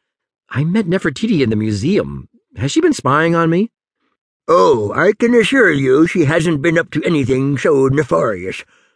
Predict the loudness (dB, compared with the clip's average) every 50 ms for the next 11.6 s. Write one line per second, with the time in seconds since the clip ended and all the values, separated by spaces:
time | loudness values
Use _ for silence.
0 | _ _ _ _ _ _ -6 -4 0 2 4 4 4 2 2 0 -4 -6 -6 -6
1 | -6 -6 -6 -4 -2 -2 -2 -2 0 0 2 2 2 2 2 2 0 0 0 -2
2 | -4 -4 -4 -8 -14 -18 -20 _ _ _ _ _ _ _ _ _ _ _ _ _
3 | _ -6 -4 -2 -2 0 0 0 0 2 2 2 4 4 4 4 2 2 2 2
4 | 0 0 0 0 0 0 2 0 0 -2 -4 -8 -10 -10 -8 -6 -6 -6 -6 -8
5 | -10 -10 -10 -10 -12 _ _ _ _ _ _ _ _ _ _ _ _ _ -12 -6
6 | -4 -2 -2 -2 -2 -2 -2 0 0 0 0 0 2 0 0 0 -2 -2 -2 -2
7 | -2 -2 -2 -2 -2 -2 -2 -2 -2 0 0 0 -2 -4 _ _ _ _ _ _
8 | _ _ _ _ _ _ _ _ _ _ -4 -4 -4 -2 0 2 2 2 2 0
9 | -4 -6 -10 -18 _ _ _ _ _ _ _ -6 -4 -2 -2 0 0 0 2 2
10 | 2 0 0 -4 -6 -4 -2 -2 -2 -2 -4 -4 -2 -2 0 0 0 -2 -2 -2
11 | -4 -4 -4 -6 -6 -6 -6 -8 -8 -8 -10